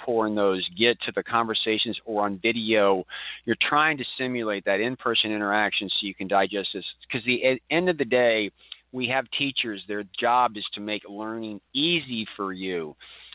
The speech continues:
Again, their job is to make it easy for you. You shouldn't be making it as difficult as it is possible. And so what I hope that we're starting to unearth here is the level of effort and energy that you need to do to invest to get the environment right, to make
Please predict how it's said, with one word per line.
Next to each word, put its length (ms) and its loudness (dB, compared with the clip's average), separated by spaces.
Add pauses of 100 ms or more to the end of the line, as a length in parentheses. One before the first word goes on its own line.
(180)
Again, 460 2
their 140 6
job 320 2
is 60 -6
to 100 -10
make 180 -4
it 140 -4
easy 560 -6
for 120 -6
you. 480 -2 (380)
You 160 2 (100)
shouldn't 240 0
be 120 4
making 380 2
it 120 -4
as 80 -4 (460)
difficult 480 2
as 80 -2
it 20 -4
is 140 -2
possible. 640 0
And 180 -8
so 220 2 (300)
what 140 2
I 80 6
hope 280 0
that 100 -2
we're 100 0
starting 600 -2
to 180 0
unearth 460 0
here 280 2
is 120 -4
the 80 2
level 400 2
of 160 -2
effort 320 0
and 240 -4
energy 460 -4
that 160 -6
you 120 -8
need 300 -6
to 80 -12
do 420 -8
to 100 -10
invest 580 -2
to 80 -10
get 260 -6
the 80 -4
environment 540 0
right, 300 0 (380)
to 80 0
make 300 2